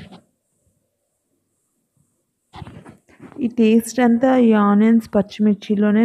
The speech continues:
ఉంటుందండి. ఈ ఆనియన్స్‌ని బాగా ఫ్రై చేసుకుందాం. కొంచెం గోల్డ్ కలర్‌లో వచ్చిందాక బ్రౌన్ చేసుకుందాం. మరీ మాడ పెట్టేసుకోకండి, టేస్ట్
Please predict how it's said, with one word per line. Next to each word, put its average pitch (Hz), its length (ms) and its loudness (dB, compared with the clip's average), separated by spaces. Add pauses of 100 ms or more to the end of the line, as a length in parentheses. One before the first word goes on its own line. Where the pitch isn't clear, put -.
(120)
ఉంటుందండి. 190 640 -4 (440)
ఈ 214 60 0 (140)
ఆనియన్స్‌ని 220 540 0 (240)
బాగా 196 280 -2 (120)
ఫ్రై 190 120 0 (140)
చేసుకుందాం. 202 560 -2 (2500)
కొంచెం 208 500 -2 (220)
గోల్డ్ 208 340 2
కలర్‌లో 196 440 0
వచ్చిందాక 190 500 -2 (100)
బ్రౌన్ 196 300 0
చేసుకుందాం. 208 420 -2 (360)
మరీ 202 200 2 (280)
మాడ 202 180 0 (140)
పెట్టేసుకోకండి, 190 920 -2 (300)
టేస్ట్ 190 300 -4